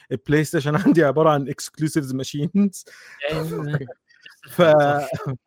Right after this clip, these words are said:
Speaker 1: فكل فين وفين لما كنت بلعب، وخصوصًا السنة اللي فاتت.
Speaker 2: مم. جميل،
Speaker 1: جميل.
Speaker 2: جميل. آه، ننتقل إلى خبرنا الثاني. الخبر الثاني اللي يتكلم عن، آه،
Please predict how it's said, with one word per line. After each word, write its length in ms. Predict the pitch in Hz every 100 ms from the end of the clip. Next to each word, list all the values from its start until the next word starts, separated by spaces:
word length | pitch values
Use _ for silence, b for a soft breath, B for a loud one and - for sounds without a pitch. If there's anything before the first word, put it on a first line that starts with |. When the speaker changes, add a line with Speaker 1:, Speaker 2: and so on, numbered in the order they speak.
| b b b _
Speaker 1:
فكل 480 | - 147 - 202 202
فين 140 | 196
وفين 280 | 190 190 185
لما 180 | 160 147
كنت 240 | 170 156
بلعب، 240 | 160 165 151
وخصوصًا 440 | 147 - 160 151
السنة 280 | 135 139 139
اللي 140 | 123
فاتت. 340 | 117 120 110 - _ _ 170 180 175 139
Speaker 2:
مم. 260 | 139 123 110 _ _ _ _ _ _ _ _ _ _ _ B B B B B B
جميل، 360 | 285 269 175 -
Speaker 1:
جميل. 40 | 147 B B 160 _ -
Speaker 2:
جميل. 280 | 135 123 165
آه، 240 | 156 160
ننتقل 500 | 160 196 196 196 - 180
إلى 420 | 143 139 135 123
خبرنا 440 | - 135 175 165 135
الثاني. 720 | 131 165 165 131 131 135 131
الخبر 440 | 127 - 170 156
الثاني 440 | 131 - 170 170 156
اللي 180 | 143
يتكلم 540 | 131 127 165 151 131 120
عن، 320 | 127 131 127
آه، 560 | 123 123 123 120 117